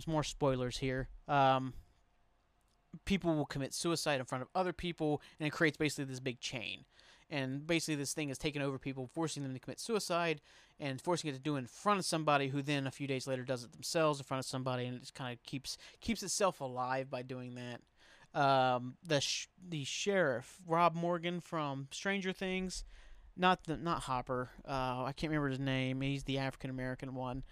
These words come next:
Um, he's in it for a second, and he's great. For the little amount of time he's in it, he really gives a great little performance. Like, he's only in there for, like, three minutes, I think. His character's only around for, like, three, maybe four minutes,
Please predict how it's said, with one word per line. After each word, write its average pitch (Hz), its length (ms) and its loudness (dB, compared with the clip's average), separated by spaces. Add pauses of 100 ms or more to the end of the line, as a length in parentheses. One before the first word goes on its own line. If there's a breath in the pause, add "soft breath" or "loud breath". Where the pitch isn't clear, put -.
(340 loud breath)
Um, 135 320 6
he's 233 360 6
in 156 120 8
it 123 100 0
for 127 180 2
a 127 100 -4
second, 135 400 -2
and 127 180 -6
he's 294 460 -2
great. 156 560 0 (320)
For 185 180 4
the 139 100 4
little 240 280 6
amount 247 320 6
of 175 40 2
time 214 220 2
he's 220 180 2
in 208 120 4
it, 226 160 0 (280 loud breath)
he 277 220 6
really 185 460 6
gives 139 220 4
a 135 60 0
great 147 220 4
little 143 200 0
performance. 120 540 -6
Like, 139 140 -2
he's 208 220 -2
only 233 240 6
in 220 100 4
there 170 140 2
for, 151 180 2
like, 131 240 0 (880 loud breath)
three 190 380 4
minutes, 226 360 2
I 240 120 4
think. 247 520 -2
His 190 260 2
character's 208 360 2
only 214 140 2
around 196 180 2
for, - 80 -4
like, - 100 -6
three, 208 380 -2
maybe 196 400 2
four 165 320 -2
minutes, 175 400 -2